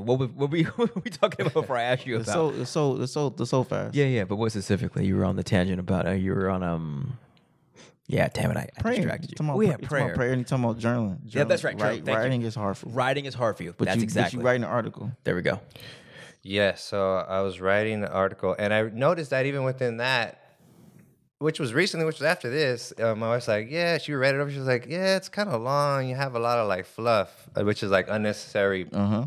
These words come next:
Speaker 3: parts."
Speaker 1: Yeah, yeah.
Speaker 2: Yeah.
Speaker 3: And that's always been my thing. Like, I just, like, 'cause I don't know where to start. And if I overthink it and I try to be like, "Whoa, I, I can't add this, I can't add that," then I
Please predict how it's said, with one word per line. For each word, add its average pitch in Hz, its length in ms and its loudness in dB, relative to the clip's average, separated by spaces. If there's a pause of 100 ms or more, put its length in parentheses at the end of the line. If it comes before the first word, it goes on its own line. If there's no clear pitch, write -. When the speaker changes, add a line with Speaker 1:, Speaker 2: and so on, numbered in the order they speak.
Speaker 3:
parts." 104 380 0 (120)
Speaker 1:
Yeah, 233 120 -4
yeah. 147 80 4
Speaker 2:
Yeah. 78 80 0 (360)
Speaker 3:
And 117 160 -6
that's 170 200 0
always 170 320 0
been 139 200 -2
my 120 140 2
thing. 135 280 0
Like, 104 160 0
I 117 140 2
just, 135 220 -4
like, 104 300 2
'cause 120 160 -10
I 131 120 2
don't 160 120 0
know 151 240 0
where 117 220 2
to 107 100 -2
start. 131 400 -2
And 110 200 0
if 110 160 0
I 104 180 4
overthink 131 680 -2
it 135 120 4
and 107 120 0
I 104 80 0
try 127 160 -2
to 127 80 0
be 120 60 -2
like, 117 140 2
"Whoa, 139 280 0
I, 131 180 -2
I 120 60 -4
can't 127 240 0
add 123 120 0
this, 127 160 0
I 117 60 2
can't 127 220 -2
add 110 140 -2
that," 113 200 0
then 127 160 0
I 131 140 0